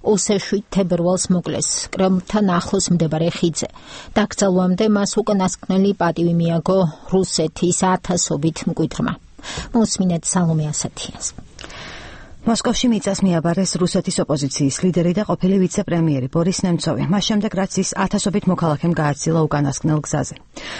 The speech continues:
Speaker 2: ნემცოვი, რომელიც მწვავედ აკრიტიკებდა რუსეთის პრეზიდენტს ვლადიმირ პუტინს,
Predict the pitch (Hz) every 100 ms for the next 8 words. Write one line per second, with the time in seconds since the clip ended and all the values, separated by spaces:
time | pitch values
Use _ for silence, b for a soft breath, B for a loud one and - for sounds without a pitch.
0 | B - 233 247 214 185 180 165 165 -
1 | 180 202 185 - 190 175 139 135 139 147
2 | 165 151 - 160 156 160 196 185 - 165
3 | 156 143 156 185 185